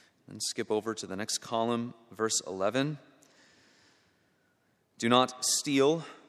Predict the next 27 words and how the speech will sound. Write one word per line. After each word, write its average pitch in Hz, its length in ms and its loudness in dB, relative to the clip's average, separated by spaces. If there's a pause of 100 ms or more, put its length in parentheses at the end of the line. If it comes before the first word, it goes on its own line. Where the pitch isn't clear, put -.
(160)
do 117 100 -6
not 123 240 2
lie, 117 540 4 (460)
do 117 100 -4
not 113 200 2
deceive 123 500 0
one 107 140 0
another. 107 440 0 (680)
Do - 80 -10
not 117 180 4
swear 127 240 4
falsely 123 460 2
by 117 200 4
my 117 220 4
name 120 320 2
and 117 100 0
so 120 160 4
profane 120 500 0
the 113 60 0
name 117 320 2
of 110 120 -2
your 117 160 2
God. 110 400 0
I 117 220 0
am 113 400 -4
the 104 80 -6
Lord. 101 440 -4